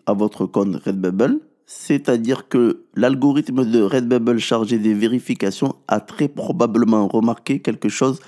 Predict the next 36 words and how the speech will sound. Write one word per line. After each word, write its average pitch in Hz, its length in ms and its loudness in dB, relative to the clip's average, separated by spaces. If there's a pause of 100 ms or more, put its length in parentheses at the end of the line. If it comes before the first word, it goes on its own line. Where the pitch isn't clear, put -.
(240)
concernant 120 560 -2
votre 110 280 -4
compte. 107 520 -2 (320)
Et 107 340 4
Redbubble 113 760 2
peut 110 160 0
suspendre 117 760 -2
un 107 140 2
compte 107 300 0
pour 110 140 -8
spamming, 113 680 0 (340)
fraude 139 520 0 (100)
ou 123 120 4
violation 120 520 2
de 123 120 2
leurs 110 160 2
règles, 98 300 -2 (400)
comme 107 200 2
le 104 60 4
droit 98 220 0
d'auteur, 101 560 0 (240)
que - 80 -2
votre 110 260 0
contenu 113 480 -2
porte - 460 -6
atteinte 107 500 -2
au 113 80 -2
droit 101 200 0
de 107 60 0
propriété 107 720 -2
intellectuelle 107 800 0 (300)
de 117 100 -4
toute 127 240 0
personne 117 480 0
ou 120 160 2
entreprise, 110 720 -2